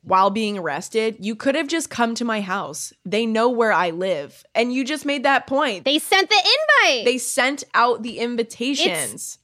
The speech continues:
Speaker 2: bonkers. It's like they were just like, "We got power and we're gonna make a spectacle 'cause it's exciting."
Speaker 1: I'm sorry, but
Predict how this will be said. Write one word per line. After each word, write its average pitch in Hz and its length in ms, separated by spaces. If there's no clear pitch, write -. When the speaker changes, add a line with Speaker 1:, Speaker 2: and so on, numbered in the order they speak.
Speaker 2:
bonkers. 262 720
It's - 200
like 302 320
they 254 220
were 254 140
just 240 280
like, 190 280
"We 359 200
got 254 260
power 330 460
and 262 120
we're 330 140
gonna 294 220
make 277 260
a 233 60
spectacle 247 960
'cause 247 180
it's 269 160
exciting." 330 600
Speaker 1:
I'm 359 180
sorry, 190 600
but 208 520